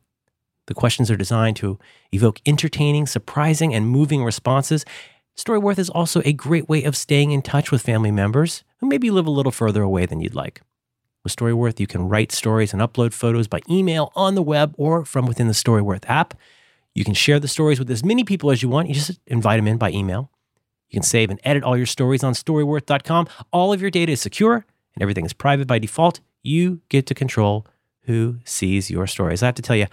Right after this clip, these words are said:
I wish something like Storyworth had been around when I was a kid, because today there are so many times I would love to know more about how my family lived and what they thought and how each of them made their way through life before I knew them. I think it's a terrific idea. So if you're looking for a last-minute gift,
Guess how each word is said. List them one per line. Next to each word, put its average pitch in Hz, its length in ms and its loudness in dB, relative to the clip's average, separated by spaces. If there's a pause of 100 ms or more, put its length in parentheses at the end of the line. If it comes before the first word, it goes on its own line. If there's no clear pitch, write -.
(240)
I 127 60 2
wish 156 160 -2
something 170 200 0
like 156 140 2
Storyworth 113 460 0
had - 160 -4
been 107 100 0
around 101 400 2
when 92 80 -2
I 95 60 4
was 95 160 0
a - 20 -6
kid, 104 300 0 (560)
because 123 240 0
today 131 180 0
there 117 160 2
are 95 60 -4
so - 160 0
many 175 160 2
times 127 360 0
I 113 120 0
would 104 140 -4
love 120 240 2
to - 100 -6
know 131 120 2
more 101 380 2
about 92 220 -4
how 127 160 2
my 131 160 0
family 120 320 0
lived 135 400 0
and 87 160 -4 (240)
what 113 160 0
they 110 100 2
thought 113 320 0
and 101 120 -6
how 87 100 -6
each - 180 -2
of 143 60 2
them 123 220 0 (360)
made 101 200 0
their 104 100 0
way 95 180 0
through 101 240 -2
life 104 240 0
before 127 320 -2
I 113 60 0
knew 120 160 2
them. 127 240 -2 (180)
I - 40 -14
think 113 100 -4
it's - 100 -6
a 104 60 -2
terrific 95 420 -4
idea. 98 360 -6 (720)
So 160 100 0
if 147 120 0
you're 220 100 2
looking 208 200 0
for 135 120 0
a 117 40 2
last-minute 117 460 0
gift, - 380 -2